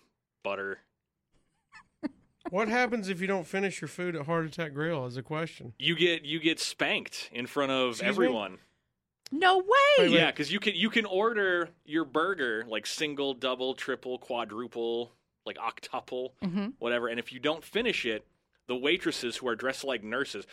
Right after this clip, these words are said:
Speaker 1: By the way, they, they also put you in a, like, a, a hospital gown.
Speaker 3: Yes.
Speaker 1: When you, when you go in.
Speaker 3: Were
Speaker 2: Oh
Speaker 3: they
Speaker 2: my
Speaker 3: on
Speaker 2: gosh.
Speaker 3: Drivers,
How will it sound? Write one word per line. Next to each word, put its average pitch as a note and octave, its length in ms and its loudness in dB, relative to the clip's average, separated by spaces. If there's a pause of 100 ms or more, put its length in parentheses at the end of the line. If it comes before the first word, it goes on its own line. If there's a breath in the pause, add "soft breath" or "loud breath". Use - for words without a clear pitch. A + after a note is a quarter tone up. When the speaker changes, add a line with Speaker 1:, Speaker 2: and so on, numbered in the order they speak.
(140 loud breath)
Speaker 1:
By D#3 120 2
the F3 80 0
way, F3 140 4
they, D3 180 0
they D#3 160 2
also F#3 460 0 (140 soft breath)
put G3+ 200 0
you F#3+ 200 -2
in E3 120 2
a, D3+ 80 0
like, C#3 320 -2
a, A#2+ 240 0
a A2 220 -2
hospital D#3 500 -2
gown. D#3+ 380 -2
Speaker 3:
Yes. F4 540 4
Speaker 1:
When C3 120 -2
you, C#3+ 180 -8
when C#3 140 -4
you C#3 100 -6
go C#3+ 240 2
in. D#3 300 -2
Speaker 3:
Were E4 140 6
Speaker 2:
Oh - 20 6
Speaker 3:
they C5+ 160 8
Speaker 2:
my B4+ 80 10
Speaker 3:
on A#4 60 8
Speaker 2:
gosh. F#4 60 -2
Speaker 3:
Drivers, E4+ 500 6